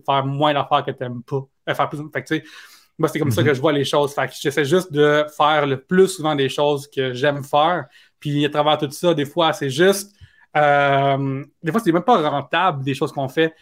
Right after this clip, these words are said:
Speaker 1: mais c'est juste avoir du plaisir, connecter avec les gens, puis
Speaker 2: Ouais.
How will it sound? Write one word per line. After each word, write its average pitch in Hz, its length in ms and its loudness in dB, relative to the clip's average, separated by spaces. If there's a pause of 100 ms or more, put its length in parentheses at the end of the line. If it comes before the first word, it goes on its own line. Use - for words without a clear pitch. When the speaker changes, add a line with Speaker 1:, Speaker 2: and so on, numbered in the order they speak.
(160)
Speaker 1:
mais 143 120 -4
c'est 143 140 -8
juste 156 180 -2
avoir 143 240 0
du 135 80 -10
plaisir, 160 420 2 (220)
connecter 135 220 -6
avec 139 200 -4
les 143 140 0
gens, 147 240 -2 (260)
puis 131 360 -8
Speaker 2:
Ouais. 185 120 4